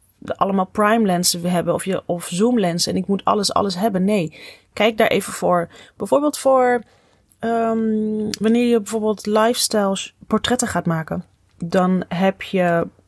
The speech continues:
even uit mijn hoofd, wat zou ik dan bijvoorbeeld nemen? Een, ik word dan heel blij van bijvoorbeeld een vijfendertig millimeter. Dat is voor als je bijvoorbeeld binnen zit.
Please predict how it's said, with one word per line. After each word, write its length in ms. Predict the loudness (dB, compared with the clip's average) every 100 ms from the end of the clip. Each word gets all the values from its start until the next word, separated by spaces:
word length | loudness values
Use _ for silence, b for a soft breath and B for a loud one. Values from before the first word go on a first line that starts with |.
| _ -4
even 380 | -2 0 0
uit 160 | 0 0
mijn 180 | -2 -4
hoofd, 640 | -2 0 2 0 -6 -6
wat 160 | 0 0
zou 160 | 0 0
ik 200 | -2 2
dan 140 | 0
bijvoorbeeld 380 | 2 0 0 0
nemen? 420 | -2 -2 -4 -6 B B B B _ -2
Een, 760 | 0 2 2 0 -2 -4 -8 _ _ _
ik 160 | -4 0
word 140 | 2
dan 120 | 2
heel 220 | 2 2 2
blij 340 | 2 2 2
van 180 | 0 -4
bijvoorbeeld 500 | -2 -2 0 -2 -2
een 480 | -2 -2 -2 -4 -8 b b b
vijfendertig 580 | -6 -2 2 0 0 -2
millimeter. 640 | 2 2 2 2 2 0 -6 _ _
Dat 160 | -4 0
is 100 | 0
voor 140 | 2
als 140 | 0 0
je 60 |
bijvoorbeeld 340 | -6 -8 -8 0
binnen 240 | 0 2
zit. 340 | 2 0 -4